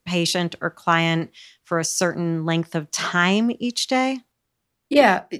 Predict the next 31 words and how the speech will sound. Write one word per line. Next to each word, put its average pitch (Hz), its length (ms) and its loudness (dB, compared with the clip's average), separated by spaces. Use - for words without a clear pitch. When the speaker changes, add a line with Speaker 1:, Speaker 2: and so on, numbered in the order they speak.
Speaker 2:
typically 262 540 2
the 190 240 4
four 233 480 2
seven 180 420 4
eight 180 380 2
breath, 165 420 4
which 175 160 -4
is 160 140 -2
the 160 80 -8
polyvagal 160 580 2
breath, 156 280 0
four 180 420 4
seconds 165 440 4
inhalation, 170 680 4
pause 165 320 2
for 160 100 -6
seven, 151 380 -2
out - 240 0
for - 160 -10
eight, 233 320 6
and 196 160 8
have 208 280 2
them 240 200 4
repeat - 520 -2
that 180 180 6
about 170 380 2
ten 180 280 -2
or 175 80 0
twelve 170 320 -2
times, 165 460 -2
at, - 80 -16